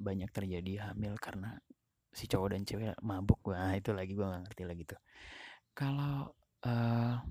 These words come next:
sampai terjadi di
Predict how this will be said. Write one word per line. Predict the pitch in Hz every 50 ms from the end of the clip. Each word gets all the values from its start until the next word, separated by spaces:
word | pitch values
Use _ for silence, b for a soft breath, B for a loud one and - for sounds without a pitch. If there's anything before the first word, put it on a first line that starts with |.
| - - - - - - _ _ _ _ _ _ _ _ _ _ _ _ _ _ -
sampai | - - - 117 113 110 107 107 110 110 107 107
terjadi | 107 104 104 107 104 101 101 101 95 95 90 92
di | 92 92 92